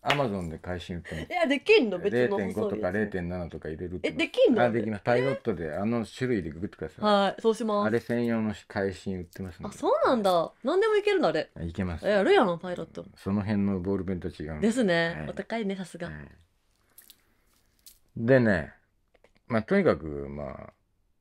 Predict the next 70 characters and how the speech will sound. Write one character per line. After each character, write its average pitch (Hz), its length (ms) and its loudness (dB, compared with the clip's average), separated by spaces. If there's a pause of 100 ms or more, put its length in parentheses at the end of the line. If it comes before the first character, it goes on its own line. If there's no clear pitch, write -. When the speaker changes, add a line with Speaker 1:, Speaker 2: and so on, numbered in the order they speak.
(680)
Speaker 1:
あ、 - 40 -4
ね。 110 140 -2 (180)
Speaker 2:
う - 20 -10
ん。 170 120 -12 (880)
Speaker 1:
も 104 120 0
う 92 40 0
一 80 60 -10
度 82 100 -4
言 80 80 -4
い 76 40 -6
ま 71 60 -12
す - 140 -20
が、 69 80 -18
Speaker 2:
は 170 80 -10
い。 - 80 -12
Speaker 1:
人 135 180 2
間 143 260 4
は 104 200 2 (100)
書 107 80 -6
か 160 160 4
な 110 120 0
い 73 80 -6
と - 260 -10
必 120 80 -2 (200)
ず 104 100 -2
忘 95 180 -2
れ 95 80 -4
ま 76 160 -8
す。 - 60 -20 (240)
Speaker 2:
う - 20 -10
ん。 165 40 -10
Speaker 1:
ト 117 100 2
ラ 101 100 4
ウ 98 60 2
マ 92 140 -2
以 82 80 -4
外 67 160 -10
は。 - 180 -16
Speaker 2:
う 175 40 -10
ん。 170 160 -10 (1160)
Speaker 1:
え - 420 -12
ー、 196 60 -4
Speaker 2:
う - 20 0
ま 196 100 4
い 190 60 2
こ 175 100 -6
と - 100 -6
言 160 60 -8
っ - 40 -20
て。 - 120 -16
Speaker 1:
ま 98 60 -10
あ、 104 40 -4
ま 95 80 0
あ、 85 40 -4
ト 123 160 2
ラ 139 80 8
ウ 156 80 4
マ 151 120 0
は 139 140 0
ね、 139 200 -6 (160)
脳 135 240 4
に 82 100 0
傷 95 200 -6
が 101 120 0
つ - 100 -8
い 90 60 0
て 73 100 -8
る 69 80 -10
状 71 140 -10
態 - 180 -10